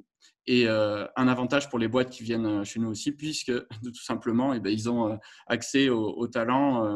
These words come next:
euh, sur des expertises qui sont, <laughs> qui sont extrêmement recherchées, puisque sur le territoire, notamment, euh, Growth Hacking, il n'y a personne d'autre qui fait de la formation en Growth Hacking en Aquitaine. Euh, voilà. Et enfin, on est une communauté,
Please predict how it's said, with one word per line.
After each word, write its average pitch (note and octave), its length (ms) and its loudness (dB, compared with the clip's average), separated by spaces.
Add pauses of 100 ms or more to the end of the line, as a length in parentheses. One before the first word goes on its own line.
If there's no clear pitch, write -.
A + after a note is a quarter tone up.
(160)
euh, - 80 -10
sur - 180 -6
des B2+ 140 2
expertises C#3 460 0
qui C#3+ 120 -4
sont, B2 240 -2
<laughs> - 560 -6
qui - 80 -8
sont C#3+ 140 2
extrêmement D3 380 4
recherchées, C#3 460 2
puisque F#3+ 260 -4
sur C3 140 -2
le A#2+ 60 -2
territoire, B2+ 440 2
notamment, B2+ 480 4
euh, A2+ 40 2 (260)
Growth C3 280 2
Hacking, E3+ 360 0
il F3 60 -2
n'y D3 60 4
a D3+ 60 0
personne C#3 400 0
d'autre - 240 0
qui B2+ 100 -18
fait C3 140 -4
de B2 80 0
la A2 80 0
formation B2 560 0
en C3 60 0
Growth A#2 220 -4
Hacking C#3+ 320 -6
en A#2+ 120 0
Aquitaine. B2 400 -4 (540)
Euh, G#2 360 -2
voilà. A2 240 -6 (480)
Et B2+ 140 8
enfin, C3+ 260 4
on D#3+ 80 6
est C#3 80 8
une B2+ 120 8
communauté, C#3 760 4